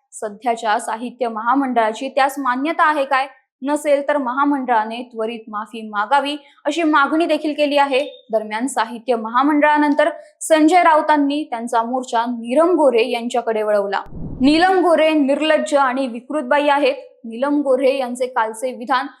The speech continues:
म्हणजे त्यांची विकृती आहे. काही लोकांच्या मर्जीमुळे त्या आल्या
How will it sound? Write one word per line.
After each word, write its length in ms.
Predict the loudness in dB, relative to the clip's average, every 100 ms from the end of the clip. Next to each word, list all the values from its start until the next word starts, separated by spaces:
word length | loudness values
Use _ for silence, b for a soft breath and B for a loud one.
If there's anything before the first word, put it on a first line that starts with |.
| b
म्हणजे 340 | -4 -2 0 -2
त्यांची 300 | -2 -6 -6
विकृती 440 | -8 -8 -10 -2
आहे. 280 | -2 0 -4
काही 480 | -6 -12 -10 -8 -4
लोकांच्या 480 | -4 -4 -8 -6 -6
मर्जीमुळे 640 | -6 -8 -6 -4 -4 -2
त्या 160 | 0 2
आल्या 340 | 2 2 0